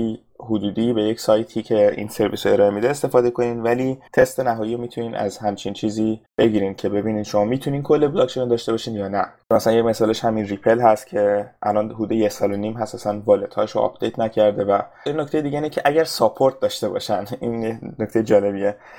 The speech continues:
چون سیستم‌های م-، غیر متمرکز مثل خود بیت کوین همونجور که می‌دونین هیچ اصلی پشتش نیست. تیم‌های مثلاً بیت کوین کور هست که داره بیت کوین کیوتیوب می-، می‌نویسه، چون آنلیمیتد یه تیم دیگه است. تیم‌های مختلفی دارن روی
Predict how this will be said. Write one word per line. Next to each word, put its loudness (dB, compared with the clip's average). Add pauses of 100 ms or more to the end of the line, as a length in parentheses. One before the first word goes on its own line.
(200)
چون 4
سیستم‌های 0
م-، 2
غیر 4
متمرکز 2
مثل -8
خود -2
بیت -4
کوین 0
همونجور -4
که -4
می‌دونین -4
هیچ -4 (720)
اصلی -2
پشتش -2
نیست. -8
تیم‌های 2
مثلاً -2 (180)
بیت 0
کوین -4
کور 4
هست 0
که -4
داره -2 (120)
بیت -12
کوین -10
کیوتیوب -2
می-، -2
می‌نویسه، 0 (720)
چون 4
آنلیمیتد 2
یه 0
تیم -4
دیگه 2
است. 0
تیم‌های 4
مختلفی 0
دارن 4
روی 0